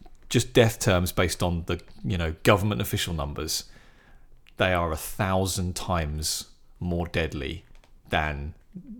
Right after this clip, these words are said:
their, the official, um, narrative states.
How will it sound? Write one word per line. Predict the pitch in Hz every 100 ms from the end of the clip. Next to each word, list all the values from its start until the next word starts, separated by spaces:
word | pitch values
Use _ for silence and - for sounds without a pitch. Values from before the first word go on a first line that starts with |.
| - -
their, | - 82 85
the | 90
official, | 82 - - 87 80 80 - - -
um, | 90 80 80 87 - - - - - - -
narrative | 92 85 - -
states. | - - - -